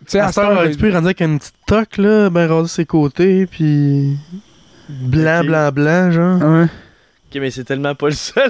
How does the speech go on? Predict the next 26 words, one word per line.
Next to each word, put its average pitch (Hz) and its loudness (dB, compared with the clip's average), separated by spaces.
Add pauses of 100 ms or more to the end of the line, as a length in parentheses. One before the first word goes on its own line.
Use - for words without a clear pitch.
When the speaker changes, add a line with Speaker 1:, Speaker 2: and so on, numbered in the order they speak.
Speaker 3:
à 233 -2
voir 175 -6
ça. 214 -4
Speaker 1:
Non, 214 0
je 196 0
Speaker 2:
Je - 0
sais, - -2
Speaker 1:
sais, 180 0
mais 175 0
Speaker 2:
mais - 0
Speaker 1:
quand 202 0
je 208 0
l'ai 180 2
Speaker 2:
lui, 160 2
Speaker 1:
vu, 196 2
j'ai 160 0
fait 139 -4 (160)
Speaker 2:
Danick 143 0
a 151 0
Speaker 1:
Chris, 135 -2
Speaker 2:
fait, « 135 -6
Hey, 131 -2
c'est 120 -6
Roy 123 -2
Dupuis. » 120 -10
Speaker 1:
tabarnak. 135 -6